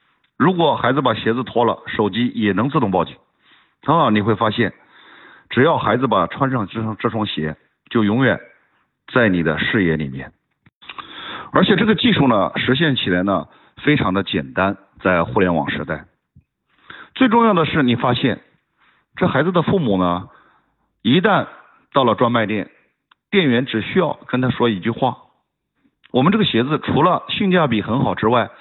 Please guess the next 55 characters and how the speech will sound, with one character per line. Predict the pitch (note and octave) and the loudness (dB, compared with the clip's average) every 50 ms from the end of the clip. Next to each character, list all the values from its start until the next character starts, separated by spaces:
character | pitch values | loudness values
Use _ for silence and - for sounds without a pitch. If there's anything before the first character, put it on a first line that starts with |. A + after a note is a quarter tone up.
| - - - _ _ _ _ _ _ _ _ | -20 -20 -20 _ _ _ _ _ _ _ _
孩 | - - A#2+ B2 | -4 0 0 0
子 | C#3 D3+ | 0 -2
穿 | - - D#3 E3 | -2 0 0 2
上 | E3 D3 B2 | 2 2 0
之 | A#2 C3+ | 0 0
后 | C3 D3 A#2+ F2 - - _ - | 0 0 0 0 -2 -6 _ -4
永 | F#2+ G#2+ A2+ C3+ C#3+ | -2 -2 0 2 2
远 | B2+ G2+ F2+ | 0 0 0
都 | G2 F#2+ | -2 -2
走 | - - D2 | -2 -4 -4
不 | C#2+ D#2+ | -4 -4
丢。” | E2+ F2 D#2+ C#2+ - _ _ _ _ _ _ _ _ _ _ _ _ _ _ _ - | -4 -4 -6 -6 -10 _ _ _ _ _ _ _ _ _ _ _ _ _ _ _ -2
你 | G#2 A#2 | 0 0
想 | A#2+ - - F#2+ F2+ | 0 0 0 -2 -2
象 | F2+ G#2+ G2+ | 0 0 0
一 | F#2 E2 | 0 -2
下， | D#2+ G#2 E2+ D#2 - - - - - _ | -2 -2 -4 -4 -6 -12 -20 -20 -20 _
作 | - - B3 A3 | -2 2 4 4
为 | G3+ F#3 | 4 4
父 | G3 B3 G#3+ | 2 0 0
母 | D3 A#2 F#2 - - | 2 0 -2 -2 -4
肯 | - C3 G2+ | -4 -2 0
定 | A2+ C3+ C#3+ | 0 0 2
愿 | D#3+ F3+ D#3+ B2+ | 2 2 2 2
意 | G#2 - | 0 -2
给 | - - F#2 E2+ | -4 -4 -4 -4
自 | - | -2
己 | A#2 | -2
的 | F#2+ F2+ | -2 -2
孩 | D#2+ - - E2 E2+ | -4 -2 -4 -4 -2
子 | F2+ | -2
买 | F#2 F2 D#2 C#2+ | -2 -2 -2 -4
一 | |
份 | D2 - E2 D2+ | -4 -4 -2 -2
保 | - - - - | -2 -4 -4 -8
险。 | - - - - _ _ _ _ _ _ _ _ _ _ _ _ _ _ _ _ - | -10 -10 -12 -16 _ _ _ _ _ _ _ _ _ _ _ _ _ _ _ _ -2
而 | - E3 G3+ | 0 2 4
且 | G3 F#3+ | 4 4
最 | - A#3+ A#3+ | 4 2 2
重 | G3 G#3+ G#3+ | 2 4 4
要 | G3 F3+ | 4 4
的 | D3+ C#3 | 2 0
是， | A#2 - D3 B2 - | 2 2 0 0 2
他 | - G3+ | 0 2
一 | G#3 A3 G3+ | 2 2 2
般 | G3+ G#3 G3 | 2 2 2
不 | E3+ F3+ | 2 2
会 | G#3 G#3 | 2 2
买 | F3+ C3 G2 | 2 0 -2
一 | F#2+ B2 D3+ B2+ | -2 -4 -4 -6
双， | - - A2 G#2+ A2 A2+ - _ _ _ _ _ _ - | -4 -4 -6 -6 -6 -10 -14 _ _ _ _ _ _ -4
为 | - E3+ | -2 0
什 | D#3 D3+ | 0 0
么 | B2 A#2 | 0 0
呢？ | A2 G#2 G#2+ | -2 -2 -4